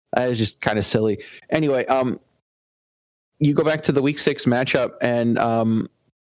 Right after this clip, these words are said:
in, in rainy condition, in rainy, cold conditions, Josh Allen had the highest Y P A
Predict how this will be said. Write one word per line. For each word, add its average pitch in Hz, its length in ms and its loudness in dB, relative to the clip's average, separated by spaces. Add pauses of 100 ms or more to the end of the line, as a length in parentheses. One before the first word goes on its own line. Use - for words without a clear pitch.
(640)
in, 135 920 0
in 131 300 2
rainy 139 500 0
condition, 143 840 0
in 120 180 0
rainy, 139 360 0
cold 135 400 -2
conditions, 127 720 0 (120)
Josh 135 340 0
Allen 135 360 2
had 127 460 0
the 117 500 0 (500)
highest 151 580 0
Y 127 340 0
P 131 280 0
A 147 380 0